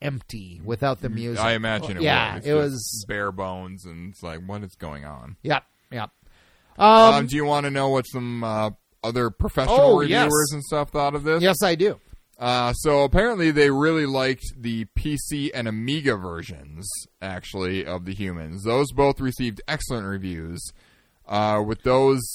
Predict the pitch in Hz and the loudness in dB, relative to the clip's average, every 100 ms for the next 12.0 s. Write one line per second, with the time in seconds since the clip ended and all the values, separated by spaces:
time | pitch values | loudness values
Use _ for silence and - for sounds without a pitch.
0 | - - 107 123 123 123 120 120 113 - | -14 -14 -2 0 0 -4 -6 -6 -8 -12
1 | - - 143 135 143 117 113 - 123 117 | -4 0 2 0 -4 -4 -4 -2 -4 -4
2 | - 117 117 107 - - 107 104 98 110 | -4 -2 -2 -4 -12 -6 0 0 -2 0
3 | 160 160 170 - 165 151 156 131 123 127 | 2 2 -2 4 4 4 2 0 0 0
4 | 120 - 123 120 113 107 110 110 110 107 | -2 -2 0 0 -4 -6 -4 -2 -2 -2
5 | 120 147 143 113 107 85 76 - - - | 0 0 -2 -4 -8 -8 -14 -16 -18 -8
6 | 147 208 165 202 _ - 110 113 117 131 | -4 -2 -2 -4 _ -6 -2 0 0 0
7 | 131 156 180 151 120 113 117 110 110 110 | 0 0 2 0 0 -2 -2 -2 -2 -2
8 | 104 98 98 110 123 117 120 123 120 107 | -4 -4 -6 -6 -6 -4 -4 -4 -4 -6
9 | - 107 120 - 101 98 - 98 95 95 | -4 -4 -4 -4 -4 -6 -8 -8 -8 -6
10 | 95 98 95 87 90 101 - - _ _ | -8 -6 -6 -6 -6 -8 -16 -18 _ _
11 | _ _ _ _ - 101 95 - 101 101 | _ _ _ _ -6 -4 -4 -4 -4 -4